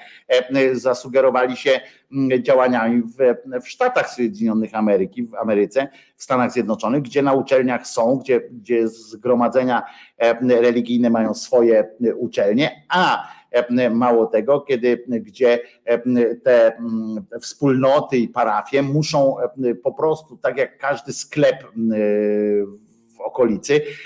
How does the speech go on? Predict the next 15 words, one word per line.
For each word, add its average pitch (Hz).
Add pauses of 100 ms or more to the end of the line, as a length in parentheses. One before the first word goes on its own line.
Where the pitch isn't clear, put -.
(100)
walczyć 151
o 131
swoich 117
parafian, 151
bo 101
parafianie 113
się 113
składają 113
na 107
ich, 95
m, 98
życie, 98
ale 110
oni 143
muszą 135